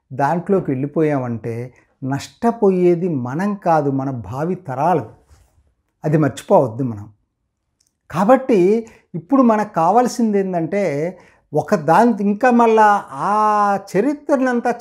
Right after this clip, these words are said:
చెరిపేయాలనే ప్రయత్నం మాత్రం చెయ్యొద్దు. దీనికి ప్రధాన బాధ్యత బీజేపీ మీద ఉంది. బీజేపీకి ఇవాళ almost సింగిల్ లార్జెస్ట్,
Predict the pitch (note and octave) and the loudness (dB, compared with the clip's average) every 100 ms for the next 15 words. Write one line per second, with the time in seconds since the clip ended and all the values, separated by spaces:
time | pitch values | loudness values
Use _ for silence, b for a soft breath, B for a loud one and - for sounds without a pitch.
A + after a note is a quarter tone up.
0 | - B3 B3+ C#4+ A#3+ G#3+ G3+ F#3+ F#3+ D3 | -2 -4 -2 0 0 0 -2 -4 -4 -2
1 | F3 F3 F3 E3 D3 C#3 C#3 F3 A3+ - | -2 -2 -4 -2 -2 -4 -4 -8 -8 -8
2 | C#3+ B2+ A#2+ G#2 A#2+ D#3 G2+ _ _ _ | -8 -8 -8 -10 -6 -6 -6 _ _ _
3 | _ _ _ _ _ _ _ _ _ _ | _ _ _ _ _ _ _ _ _ _
4 | _ _ - C3 G#3 A#3+ A#3+ A#3+ A#3 - | _ _ -2 4 6 6 2 -2 -6 -4
5 | D3+ F3 G#3 A3+ A#3+ G3 E3+ E3+ D3 D#3+ | -6 -4 -2 0 0 0 0 -2 -2 -4
6 | G3+ C#3+ C#3 D3+ D#3+ C#3+ B2+ G#2+ G2+ F#2+ | -4 -2 -4 -2 -4 -4 -10 -10 -14 -16
7 | F#2 _ _ _ _ _ _ _ _ A#2+ | -18 _ _ _ _ _ _ _ _ 0
8 | E3+ A3 A3+ A3+ A3 A#3+ A#3+ A#3 G3 G3 | 2 4 6 4 4 -4 -4 -4 0 0
9 | D3+ D3+ G3 A3+ A3+ - F3+ C#3 - F#3 | 0 0 2 2 2 -2 -12 -10 -8 -4
10 | G3+ G3 F#3 E3 F3+ - - C3 | -2 0 0 -2 -6 -8 -8 -8